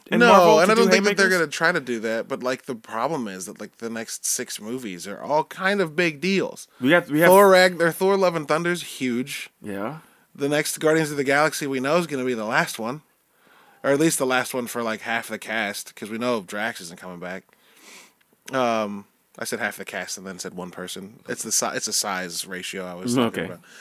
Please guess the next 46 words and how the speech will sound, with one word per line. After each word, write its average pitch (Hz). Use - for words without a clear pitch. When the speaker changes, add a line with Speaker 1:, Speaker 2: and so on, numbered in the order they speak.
Speaker 2:
about. 127
Um, 107
and 156
then 147
Black 147
Panther 180
is 151
gonna 180
be 175
huge. 185
They 165
should 135
recast 110
him, 98
right? 107
Speaker 1:
Speaking 147
of -
which 85
Speaker 2:
They 139
should 135
recast 110
him, 104
right? 107
Speaker 1:
Yeah, 180
one 131
hundred 170
percent. 170
Speaker 2:
Yeah. 120
Yahya 131
Abdul-Mateen? 143
Speaker 1:
Is 123
that 117
the 120
guy 110
from, 107
uh, 98
Candyman 117
and, 101
um, 95
Speaker 2:
And 117
Matrix? 131
Speaker 1:
Matrix 113
Speaker 2:
Yeah, 117
Speaker 1:
and 101
Speaker 2:
yeah, 120
yeah. 104